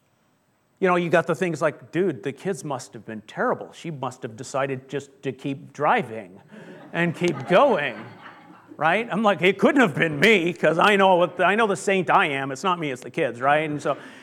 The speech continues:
you know, so I'm imagining she's just driving, and then not only, oh, and I'm like, "Oh, maybe there's something wrong with the car.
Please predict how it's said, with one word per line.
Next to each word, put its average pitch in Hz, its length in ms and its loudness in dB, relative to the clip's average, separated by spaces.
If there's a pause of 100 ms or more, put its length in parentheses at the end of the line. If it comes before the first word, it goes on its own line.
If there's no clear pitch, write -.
(120)
you 175 140 0
know, 175 100 4
so 180 140 2
I'm 180 100 2
imagining 208 800 2
she's 202 200 -6
just 170 180 -4
driving, 190 580 2
and 160 100 -6
then 165 120 -4
not 202 140 4
only, 196 200 0
oh, 185 360 0
and 190 300 -8
I'm 180 140 -12
like, 160 140 -10 (600)
"Oh, 185 260 -2 (680)
maybe 180 340 0
there's 185 220 -2
something 170 340 -6
wrong 147 220 -2
with 135 100 -12
the - 60 -12
car. 127 400 -12